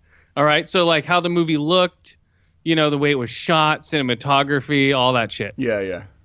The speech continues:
Speaker 1: Ear holes is for sound, like surround sound, the use of sound, Foley sound, all that stuff. Okay, and then the overall is, you know, what you have from what happened inside the movie.
Speaker 2: Okay, okay. So I'd
Speaker 1: Like
Speaker 2: say, uh, I, I got it.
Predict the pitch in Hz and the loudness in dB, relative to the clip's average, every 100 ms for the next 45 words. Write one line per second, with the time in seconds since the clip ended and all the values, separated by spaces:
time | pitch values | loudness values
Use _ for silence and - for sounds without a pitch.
0 | - 202 220 202 196 180 180 160 - 151 | 0 2 4 4 4 2 0 -4 -2 -2
1 | - 170 151 123 117 110 - 143 131 123 | 0 0 2 0 -2 -6 -6 -4 -2 -2
2 | 120 - 160 151 147 143 131 123 143 160 | -4 -2 0 2 0 -2 -4 -4 -4 -4
3 | 165 - 165 147 139 139 135 - 156 151 | -6 -4 0 2 2 2 0 -2 0 2
4 | 151 151 - 156 143 135 131 - 127 135 | 2 -2 0 0 2 2 0 0 0 2
5 | 117 110 - 95 - _ _ _ _ _ | -2 -4 -8 -8 -10 _ _ _ _ _
6 | _ _ _ 135 135 143 135 143 147 170 | _ _ _ -2 0 2 2 0 0 2
7 | 175 160 170 190 185 180 165 139 127 123 | 2 0 2 2 2 2 2 4 4 2
8 | 120 113 _ _ 139 135 131 123 131 123 | 0 -4 _ _ -2 2 2 2 0 2
9 | 117 113 110 _ _ _ - 147 156 143 | 2 0 -4 _ _ _ -4 -2 0 -2
10 | 131 147 135 131 123 - 131 131 123 139 | 0 0 2 0 -2 -4 -2 -2 0 -2
11 | 131 127 120 - 123 113 113 110 98 - | -2 -4 -4 -2 -2 -2 -4 -6 -8 -8
12 | 165 135 107 120 143 120 113 156 165 - | -8 -6 -12 -10 -8 -8 -6 -4 -4 -2
13 | 143 165 147 120 - _ _ 139 143 - | -2 0 0 -2 -4 _ _ -6 -6 -6
14 | 135 101 92 | -6 -6 -10